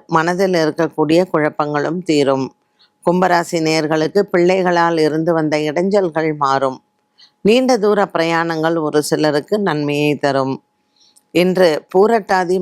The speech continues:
மற்றும் சதயம் நட்சத்திரக்காரர்களுக்கு நல்ல ஒரு மன நிறைவையும் சந்தோஷத்தையும் பார்க்கலாம். மீனராசி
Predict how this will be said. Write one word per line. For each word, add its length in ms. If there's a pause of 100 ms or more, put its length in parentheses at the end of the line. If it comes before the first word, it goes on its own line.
மற்றும் 280 (100)
சதயம் 420
நட்சத்திரக்காரர்களுக்கு 1200 (420)
நல்ல 220 (140)
ஒரு 140 (100)
மன 220 (100)
நிறைவையும் 720
சந்தோஷத்தையும் 840
பார்க்கலாம். 480 (280)
மீனராசி 600